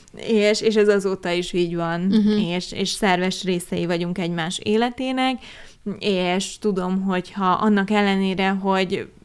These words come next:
Speaker 1: nehezebb időszakokban mondjuk kevesebbet tudunk találkozni, vagy nem is nehezebb, hanem forgalmasabb időszakokban, de, de hogyha felhívnám este, hogy figyelj, baj van,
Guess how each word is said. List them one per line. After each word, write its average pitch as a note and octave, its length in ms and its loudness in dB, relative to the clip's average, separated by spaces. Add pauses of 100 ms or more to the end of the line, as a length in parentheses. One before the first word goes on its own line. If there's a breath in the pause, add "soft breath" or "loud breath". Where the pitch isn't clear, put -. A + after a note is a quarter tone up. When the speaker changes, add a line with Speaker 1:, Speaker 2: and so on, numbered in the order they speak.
(160)
Speaker 1:
nehezebb G3+ 560 2
időszakokban G3 720 0
mondjuk F#3+ 260 0
kevesebbet G#3 580 -2
tudunk G#3 340 -2
találkozni, G#3 560 -2
vagy A3 140 2
nem A#3 160 0
is A3 100 -2
nehezebb, F#3 420 -4
hanem G3+ 240 -4
forgalmasabb G3 760 -4
időszakokban, C4 800 -4 (580 soft breath)
de, G#3+ 720 2
de G#3 260 2
hogyha G#3 560 2
felhívnám F3+ 840 -2
este, - 360 -6
hogy F3+ 300 -2
figyelj, F3 360 -2
baj F#3+ 340 2
van, C4 380 2